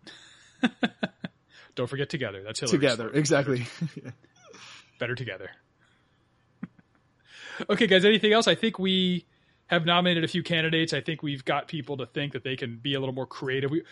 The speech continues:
Speaker 1: we hope we inspired our audience to just write in anybody they want.
Speaker 2: Yeah.
Speaker 1: Uh, that, that's about as effective as voting for a third party, which I may or may not have definitely probably done. <laughs> So, um,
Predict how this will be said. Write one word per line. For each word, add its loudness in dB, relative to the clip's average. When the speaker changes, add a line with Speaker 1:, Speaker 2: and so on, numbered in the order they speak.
Speaker 1:
we 4
hope 4
we 2
inspired 4
our 2
audience -2
to -6
just -6
write -2
in -2
anybody -2
they -4
want. -4
Speaker 2:
Yeah. -10
Speaker 1:
Uh, -14
that, -6
that's -2
about 0
as -2
effective -6
as -6
voting -6
for -10
a -8
third -8
party, -6
which -8
I -6
may -6
or -6
may -8
not -8
have -10
definitely -8
probably -12
done. -8
<laughs> 2
So, 4
um, 6